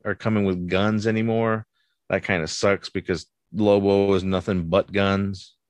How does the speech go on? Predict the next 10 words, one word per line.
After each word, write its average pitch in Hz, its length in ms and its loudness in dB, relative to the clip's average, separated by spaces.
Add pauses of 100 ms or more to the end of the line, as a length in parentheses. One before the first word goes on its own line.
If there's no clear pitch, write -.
(840)
You 98 160 0
know, 98 300 2
uh, 87 500 -4 (880)
it'd 104 160 -2
be 101 140 2
sad 107 560 2
if 104 100 -2
we 110 140 2
didn't 98 300 0
get 98 520 2